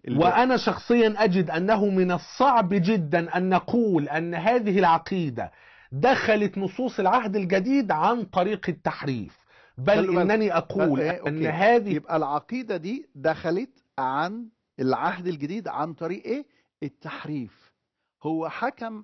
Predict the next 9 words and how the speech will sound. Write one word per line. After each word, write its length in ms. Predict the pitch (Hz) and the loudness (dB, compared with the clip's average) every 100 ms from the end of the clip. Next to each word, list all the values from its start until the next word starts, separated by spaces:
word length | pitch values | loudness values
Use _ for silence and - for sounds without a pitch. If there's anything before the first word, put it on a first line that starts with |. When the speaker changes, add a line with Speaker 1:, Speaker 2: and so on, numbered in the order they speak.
| _ | _
Speaker 1:
عليها 600 | 139 143 160 196 175 - | -6 -4 -4 -8 -10 -12
أنها 280 | 147 143 131 | -10 -10 -8
دخلت 560 | 139 202 220 214 - 131 | -8 -8 -8 -8 -8 -8
للعهد 440 | 127 151 175 165 | -6 -6 -10 -12
الجديد 440 | 147 131 156 214 - _ _ - | -12 -10 -10 -12 -14 _ _ -10
عن 260 | 135 170 | -10 -10
طريق 420 | 147 156 160 240 - | -12 -12 -10 -10 -12
التحريف. 760 | 165 _ 147 - 139 143 127 - | -16 _ -18 -14 -10 -8 -8 -4
ليه؟ 380 | 143 151 160 | -2 0 0